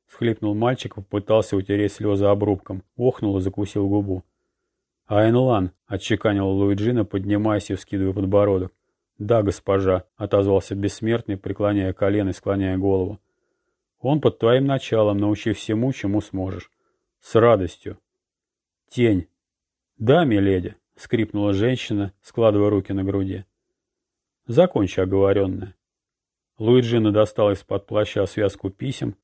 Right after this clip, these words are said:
с печатями из красно-золотого сургуча. Тень приняла их, пересчитала и хмыкнула. "А что внутри?"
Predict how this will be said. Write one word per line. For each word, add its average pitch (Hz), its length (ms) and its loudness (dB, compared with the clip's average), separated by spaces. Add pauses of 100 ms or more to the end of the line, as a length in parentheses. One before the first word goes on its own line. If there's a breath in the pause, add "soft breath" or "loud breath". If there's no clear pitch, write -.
с - 120 -20
печатями 117 640 2
из 95 100 -4
красно-золотого 95 840 -2
сургуча. 95 640 -6 (360)
Тень 131 200 0
приняла 120 540 4
их, - 140 -4
пересчитала 104 600 0
и 104 80 2
хмыкнула. 98 600 -6 (800)
"А 117 120 2
что 139 220 4
внутри?" 127 420 -2